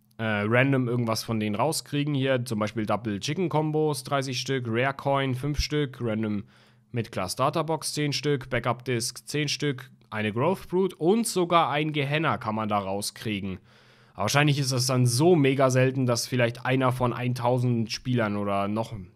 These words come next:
mehr überhaupt eins bekommt. So, where are the Disruptor Minions?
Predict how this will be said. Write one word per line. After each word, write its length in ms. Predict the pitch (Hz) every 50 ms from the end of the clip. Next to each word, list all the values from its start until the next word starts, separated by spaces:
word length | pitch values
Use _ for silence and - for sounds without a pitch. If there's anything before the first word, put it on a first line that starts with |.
| _ -
mehr 340 | 113 104 98 95 92 92 - - - - - - _ _ _ _ -
überhaupt 680 | - 127 117 113 98 101 104 107 98 - - - - - -
eins 240 | - 107 110 104
bekommt. 640 | - - - - - 113 113 117 117 110 - - - - - - - _ _ _ _ _ _ _ _ _ _ _ _ _ _ _ _ _ _ _ _ _ _ _ _ _ _ _ _ _ _ _ _ _ _ _ _ _ _ _ _ _ _ _ _ _ _ _ _ _ _ _ _ _ _ _ _ _ _ _ _ _ _ _ _ _ _ -
So, 240 | - 131 139 143
where 640 | 139 131 120 113 110 104 101 101 107 117 143 160 160
are 100 | 151 156
the 180 | 147 135 127 120
Disruptor 440 | 117 120 113 107 123 131 127 127 120
Minions? 960 | 123 143 160 170 180 180 175 175 175 175 175 175 170 151 - - - - _